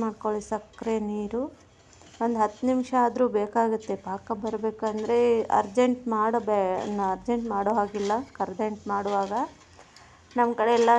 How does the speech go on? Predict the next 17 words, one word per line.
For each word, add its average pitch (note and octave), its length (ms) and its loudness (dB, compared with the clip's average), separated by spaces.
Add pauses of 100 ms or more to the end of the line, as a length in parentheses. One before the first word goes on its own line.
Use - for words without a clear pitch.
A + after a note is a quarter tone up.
ಚ-, - 140 -16 (540)
ಕರ್ದಂಟು G#3 540 0
ಫೇಮಸ್ G#3 460 -4 (140)
ರೀ A3 120 0 (540)
ಉತ್ತರ A3+ 220 -4 (100)
ಕರ್ನಾಟಕ G3 460 -2 (220)
ಕಡೆ. F#3+ 220 0 (440)
ನೀವು G#3+ 260 -2
ಒಂದ್ಸಲ G3+ 400 -4 (140)
ಟ್ರೈ A3+ 160 2 (260)
ಮಾಡಿ G3+ 380 0
ಫ್ರೆಂಡ್ಸ್, G#3 380 -6 (1000)
ಸಪೋರ್ಟ್ G#3+ 420 -4 (140)
ಮಾಡಿ F#3+ 260 -2 (140)
ಹಾಗೆ. G3 340 -2 (720)
ಇವಾಗ A3+ 200 2 (140)
ಗಂಟಿಲ್ದಂಗೆ B3+ 880 2